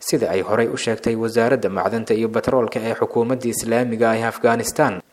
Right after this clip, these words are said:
shirkadda shidaalka Shiinuhu waxay boqol lixdan iyo laba milyan oo dollar ku maalgelin doontaa qaybta soo saarista naftada cayriinka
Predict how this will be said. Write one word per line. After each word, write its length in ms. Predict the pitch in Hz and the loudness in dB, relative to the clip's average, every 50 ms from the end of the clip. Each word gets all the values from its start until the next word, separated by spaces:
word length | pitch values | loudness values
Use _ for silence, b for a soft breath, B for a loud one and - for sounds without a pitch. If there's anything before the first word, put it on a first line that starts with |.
| _ _ _ | _ _ _
shirkadda 440 | - - 123 - - 151 139 - 117 | -4 -4 -4 0 0 -2 -2 -2 -4
shidaalka 400 | - - 117 123 131 113 - - | -4 -2 0 0 0 0 -2 -6
Shiinuhu 440 | 107 - 120 117 120 139 120 101 92 - 95 | -6 -4 -4 -4 -2 -2 -4 -4 -4 -4 -4
waxay 200 | - - 95 92 | -2 -2 -2 -2
boqol 360 | 92 95 - - 113 117 123 | -2 0 0 2 2 2 0
lixdan 300 | 117 - - 113 113 110 | -2 -4 -4 -4 -4 -2
iyo 100 | 110 113 113 | -2 0 0
laba 120 | 113 123 131 | 0 0 0
milyan 360 | 127 117 113 113 117 113 110 | 0 -2 0 0 0 -2 0
oo 160 | 104 110 113 | 0 0 0
dollar 320 | 110 110 117 113 113 107 - | 2 2 2 2 2 0 0
ku 120 | - 139 | -2 -4
maalgelin 500 | 131 120 117 117 110 113 120 127 139 123 | 0 0 0 0 2 0 0 0 0 0
doontaa 480 | 107 95 92 92 - 95 95 92 - - - | -2 -4 -4 -4 0 0 0 0 -2 -4 0
qaybta 280 | 151 151 143 - - | 0 0 0 0 -6
soo 160 | - - 101 92 | -4 -4 -4 -4
saarista 440 | - - 98 101 113 110 - - | 0 0 0 0 0 -2 -4 -4
naftada 400 | 113 110 107 - - 135 117 110 | -4 -4 -6 -4 -2 2 2 4
cayriinka 460 | 95 110 113 113 135 135 117 - - | 4 4 2 2 0 0 -2 -2 -2